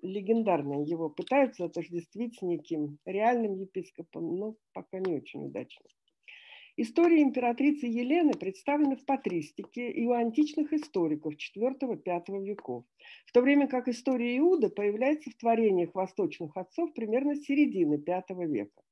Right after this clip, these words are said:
Объединение этих преданий в древнеанглийской поэме позволяет считать ее источником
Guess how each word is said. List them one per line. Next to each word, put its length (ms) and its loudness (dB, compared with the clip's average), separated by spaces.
Объединение 800 6
этих 180 -6
преданий 500 4
в 60 -2
древнеанглийской 720 0
поэме 420 0
позволяет 520 0
считать 480 -6
ее 240 0
источником 680 -2